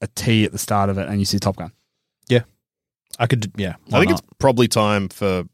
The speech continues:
Speaker 3: look, we've called for a lot of people to retire, but I think I'm just gonna add another name into the mix. Taika Waititi.
Speaker 2: Wow.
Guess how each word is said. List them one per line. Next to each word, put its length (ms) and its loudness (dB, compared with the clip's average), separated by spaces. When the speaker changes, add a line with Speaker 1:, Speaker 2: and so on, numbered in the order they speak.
Speaker 3:
look, 160 -10
we've 80 -2
called 220 2
for 60 2
a 40 4
lot 200 4
of 80 -2
people 180 0
to 80 -2
retire, 500 -4
but 240 -2
I 80 2
think 300 -2
I'm 80 -2
just 120 -2
gonna 120 -6
add 140 -2
another 240 -4
name 120 -6
into 160 -8
the 80 -8
mix. 340 -6
Taika 220 0
Waititi. 360 -6
Speaker 2:
Wow. 640 4